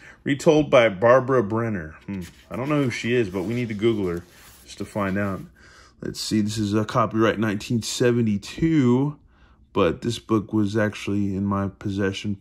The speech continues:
later than that. Anyways, um, there's, let's get this going. This story is a story of three little pigs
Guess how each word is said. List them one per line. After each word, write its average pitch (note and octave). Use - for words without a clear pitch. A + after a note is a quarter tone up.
later G#2
than F#2
that. F2+
Anyways, F#2+
um, F#2+
there's, B2+
let's C#3+
get F3
this E3+
going. F#3
This G#3+
story F3
is C3
a B2
story C3+
of G#2
three B2+
little A2+
pigs F#2+